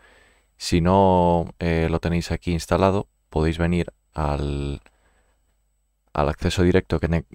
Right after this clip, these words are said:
que tengáis a D C S en el escritorio, le dais clic derecho, propiedades, y o copiáis esta dirección o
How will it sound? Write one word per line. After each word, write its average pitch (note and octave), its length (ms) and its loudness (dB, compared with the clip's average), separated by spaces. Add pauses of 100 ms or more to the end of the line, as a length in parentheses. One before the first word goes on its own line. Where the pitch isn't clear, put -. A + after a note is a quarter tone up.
(140)
que E2 140 2
tengáis E2 480 2
a D2+ 600 0
D E2+ 180 2
C F2 160 2
S G#2+ 200 0
en F#2+ 100 -2
el D2+ 160 -2
escritorio, A2 720 0
le D2+ 120 -2
dais D#2+ 200 0
clic F2 240 -4
derecho, G#2+ 640 0
propiedades, F#2 680 2 (760)
y - 160 2
o E2+ 80 6
copiáis E2+ 440 2
esta D#2+ 840 2 (320)
dirección A2 640 0 (420)
o - 280 4